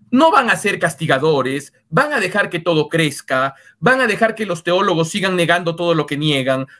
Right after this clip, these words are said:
van a dejar que sigan cometiendo todas las clases de herejía, eso sí se deja, pero no, también van a ser policías.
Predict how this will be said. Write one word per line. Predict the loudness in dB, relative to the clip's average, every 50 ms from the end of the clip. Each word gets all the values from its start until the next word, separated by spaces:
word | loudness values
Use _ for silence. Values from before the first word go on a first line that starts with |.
| _
van | 2 2 4 4
a | 4 0
dejar | 0 0 0 0 0 0
que | -6 -4
sigan | -2 0 0 0 0 0
cometiendo | -2 -4 -4 -2 -2 -2 -2 0
todas | 0 0 2 2
las | 0 0
clases | 0 -2 -2
de | 0
herejía, | 0 2 0 0
eso | 0 -2
sí | -4 -2 -4 0
se | 0 0
deja, | 0 2 0 -2 -2 -6 -16 _ _ _ _ _ _ _ _ _ _ _
pero | 0 2 4 4 4 4 4
no, | 4 6 6 6 6 4 -2 -8 _ _ _ _ _ _ _ _ _ _ _ _ _ _
también | 0 0 2 2 2 2 2
van | 2 2
a | 0 -2
ser | -2 -4 0
policías. | 0 0 0 0 -2 -2 -4 -4 -6 -6 -12 -20 _